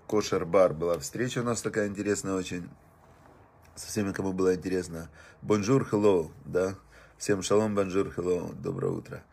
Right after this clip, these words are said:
Очень приятно было видеть тех людей, которые в онлайне приходят на уроки. И я их многих никогда не видел вживую, а вот так увидел, и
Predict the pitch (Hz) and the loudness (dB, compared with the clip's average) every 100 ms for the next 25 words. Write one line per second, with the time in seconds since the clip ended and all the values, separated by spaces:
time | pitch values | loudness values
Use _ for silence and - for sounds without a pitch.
0 | - - - - 107 107 110 95 110 101 | -20 -20 -20 2 2 2 -2 4 6 6
1 | 98 101 101 95 85 101 98 98 104 - | 2 2 2 -4 -4 -4 -2 -2 -2 -2
2 | 85 92 90 90 - - - - 95 101 | -4 0 2 2 0 -14 -20 -8 -4 2
3 | 107 101 92 71 92 95 87 92 98 120 | 4 4 -2 -6 -4 -4 -2 -2 0 0
4 | 123 123 123 - - - - - - - | -2 -4 -4 -10 -20 -20 -20 -20 -20 -16
5 | - 92 98 98 - - 95 101 95 87 | -6 0 2 2 -2 -10 -4 -2 -2 -4
6 | 87 78 92 92 90 98 107 113 101 92 | -6 -2 0 0 0 -2 -4 -4 -4 -4
7 | 104 104 104 101 90 - 85 85 82 90 | -4 0 2 0 -2 -8 -8 -6 -2 0
8 | 85 87 90 98 101 90 82 - 82 80 | 0 -4 -2 0 0 0 -6 -8 -4 -4